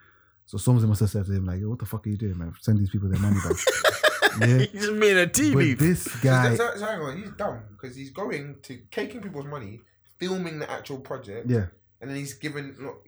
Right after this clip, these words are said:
Speaker 3: some people he's giving them their money back. So that means he just went there for that day for no reason.
Speaker 1: Yeah.
Speaker 2: I don't
Speaker 1: So basically,
Speaker 2: understand.
Speaker 1: his plan is, yeah, he's just, 'cause he's got such a strong name in the scene.
Speaker 3: He's just
Speaker 1: Like,
Speaker 3: collecting
Speaker 1: he's the
Speaker 3: everyone.
Speaker 1: number one videographer in the country.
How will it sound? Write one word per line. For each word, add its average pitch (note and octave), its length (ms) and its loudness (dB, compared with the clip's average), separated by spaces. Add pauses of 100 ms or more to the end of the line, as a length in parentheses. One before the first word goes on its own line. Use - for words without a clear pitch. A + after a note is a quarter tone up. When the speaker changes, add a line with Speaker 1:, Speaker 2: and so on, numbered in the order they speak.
(440)
Speaker 3:
some D#3 200 -10
people C#3 200 -12
he's A#2+ 100 -8
giving C3 240 -10
them B2 140 -12
their A#2 120 -6
money C3+ 220 -8
back. A2+ 280 -12
So B2 140 -8
that D3 120 -6
means C#3+ 160 -10
he C#3+ 100 -14
just D3 160 -14
went C#3+ 140 -8
there C3+ 100 -8
for - 80 -10
that - 140 -6
day C3+ 80 -10
for A#2+ 100 -12
no A#2+ 80 -8
reason. B2 360 -10 (100)
Speaker 1:
Yeah. C#3+ 160 4 (560)
Speaker 2:
I - 20 -8
don't C#3 80 -10
Speaker 1:
So D3+ 80 4
basically, A3 300 4
Speaker 2:
understand. E3+ 180 4
Speaker 1:
his F3+ 120 4
plan G3+ 360 2
is, G2+ 180 2
yeah, G2+ 180 -2 (560)
he's C3 180 -4
just, C3+ 380 -2 (500)
'cause B2 160 -2
he's E3 160 -4
got C#3+ 180 -2
such C#3+ 180 -6
a G#2+ 200 -2 (260)
strong D3 500 0
name C3+ 280 4
in A#2 80 2
the G#2+ 80 0
scene. G2+ 480 -4 (260)
Speaker 3:
He's A#2 120 -18
just - 100 -18
Speaker 1:
Like, - 80 -20
Speaker 3:
collecting B2 300 -2
Speaker 1:
he's D3 100 2
the D3 60 6
Speaker 3:
everyone. D#3 200 6
Speaker 1:
number D#3 60 4
one D#3 440 2
videographer E3+ 420 -2
in D#3+ 60 -2
the D3+ 60 -4
country. A3 400 -8